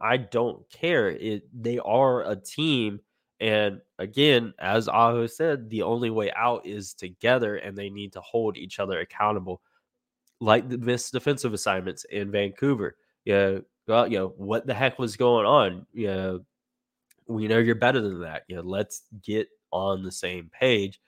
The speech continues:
And if guys aren't gonna get on the same page, then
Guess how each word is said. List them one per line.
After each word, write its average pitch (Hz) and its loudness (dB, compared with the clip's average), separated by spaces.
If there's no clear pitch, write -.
And 120 0
if - -20
guys 131 4
aren't 131 4
gonna 120 0
get 113 2
on 110 0
the 101 -10
same 95 -4
page, 85 -6
then 87 -10